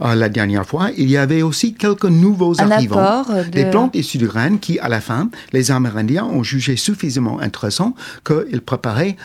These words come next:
Speaker 2: euh, euh, euh, des, des boutures. Donc, chaque génération, il y avait de, de nouvelles, de nouveaux génotypes ajoutés au stock de clones de chaque variété.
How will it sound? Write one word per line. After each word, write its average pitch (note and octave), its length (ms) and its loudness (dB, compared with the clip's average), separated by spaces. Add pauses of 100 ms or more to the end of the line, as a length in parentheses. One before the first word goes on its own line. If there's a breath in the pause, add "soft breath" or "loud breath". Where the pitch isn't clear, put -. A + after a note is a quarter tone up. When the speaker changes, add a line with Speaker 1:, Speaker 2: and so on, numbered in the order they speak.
(180 loud breath)
Speaker 2:
euh, A#2 220 0 (160)
euh, A#2+ 120 -2 (260)
euh, G#2+ 200 0
des, C3 280 0
des B2 140 -4
boutures. A#2+ 420 -2 (340 loud breath)
Donc, D3 240 0 (140)
chaque - 500 -2
génération, A#2 720 -2
il B2+ 140 -4
y B2+ 100 -2
avait B2+ 320 0 (300 loud breath)
de, A2+ 380 0
de A#2+ 180 0
nouvelles, E3+ 680 2 (100)
de B2+ 200 0
nouveaux F3 320 2
génotypes B2+ 520 -4 (120)
ajoutés C#3 560 -2 (320 loud breath)
au - 60 -2
stock - 300 -4
de C#3+ 60 -2
clones D3 300 0
de A#2 60 -4
chaque - 260 -4
variété. G#2 500 -4